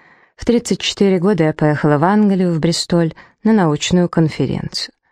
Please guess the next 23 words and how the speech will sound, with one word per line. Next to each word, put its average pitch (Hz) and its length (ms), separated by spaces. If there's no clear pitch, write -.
И 175 40
в - 120
кафе 160 260
услышала, 160 540
как 143 220
за 143 120
моей 147 220
спиной 165 500
меня 160 240
обсуждают 151 560
две 143 220
буфетчицы. - 800
"Какая - 320
красивая 175 600
эта 139 180
русская, - 500
какие 247 240
у 226 40
нее 190 100
замечательные 160 800
ноги, 147 460
эффектная 139 580
фигура". 123 640